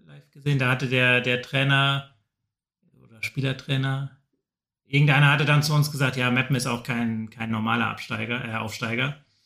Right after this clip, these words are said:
Ähm, da haben wir, zwei zwei haben wir gespielt. Gut, egal. Auf jeden Fall, ich glaube, mit dem Abstieg, da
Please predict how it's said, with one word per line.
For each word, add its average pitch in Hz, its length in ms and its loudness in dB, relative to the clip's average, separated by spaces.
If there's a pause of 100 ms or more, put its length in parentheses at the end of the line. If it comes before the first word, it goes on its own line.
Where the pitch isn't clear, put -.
(640)
Ähm, 110 380 -20
da 123 100 2
haben 131 120 4
wir, 127 520 0
zwei 127 220 -8
zwei 127 240 -4
haben 127 140 -2
wir 127 100 -10
gespielt. 127 480 -20 (420)
Gut, 165 120 2
egal. 123 340 2 (200)
Auf - 100 6
jeden 156 160 2
Fall, 139 360 2 (180)
ich 127 100 -10
glaube, 147 200 4
mit 147 80 6
dem 143 80 6
Abstieg, 131 680 -2
da 110 440 -8